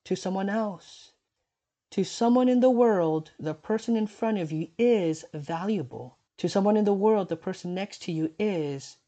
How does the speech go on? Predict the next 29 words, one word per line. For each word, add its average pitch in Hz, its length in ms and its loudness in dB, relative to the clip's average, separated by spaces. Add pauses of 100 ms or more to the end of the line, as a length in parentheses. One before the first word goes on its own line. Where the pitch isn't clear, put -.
(160)
precious. - 840 -10 (1000)
Genesis 175 560 -2
chapter 175 420 -4
one, 170 460 -2
verse 160 280 -2
twenty-seven 165 680 -6
says, 160 580 -8 (520)
"So 196 260 2
God 220 400 4
created 220 440 0
man 175 540 -4
in 160 140 -8
his 151 200 -6
own 180 220 -6
image. 170 600 -10 (560)
In 190 100 2
the 208 160 4
image 240 280 6
of 180 160 0
God, 208 340 4
he 214 200 0
created 214 540 0
him. 202 420 -4 (380)
Male 208 460 2
and 226 200 0
female, 226 500 0
he 208 360 -2
created 180 520 -4
them." 180 420 -8